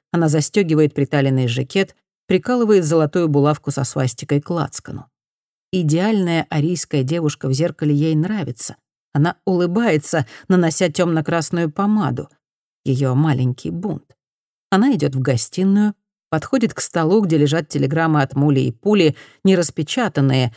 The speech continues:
она боялась внять их просьбам и дать слабину, и еще телеграмма от британского консула, приказывавшего ей покинуть Мюнхен. Она берет письма, которые написала Диане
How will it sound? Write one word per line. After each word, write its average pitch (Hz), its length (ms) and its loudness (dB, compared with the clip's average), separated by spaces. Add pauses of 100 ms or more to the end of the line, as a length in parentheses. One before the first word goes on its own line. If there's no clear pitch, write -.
(200)
она 151 280 2
боялась 147 600 0
внять 143 240 0
их - 140 -6
просьбам 151 440 2
и 139 40 2
дать 139 220 0
слабину, 147 560 0 (480)
и 202 60 2
еще 185 560 2
телеграмма 190 580 0
от 170 180 -4
британского 151 640 -2
консула, 196 600 0 (220)
приказывавшего 220 840 0
ей 165 260 0
покинуть 160 680 -4
Мюнхен. 127 460 -6 (600)
Она 143 280 2
берет 127 360 -2
письма, 147 520 0 (220)
которые 143 340 0
написала 139 560 0
Диане 147 600 0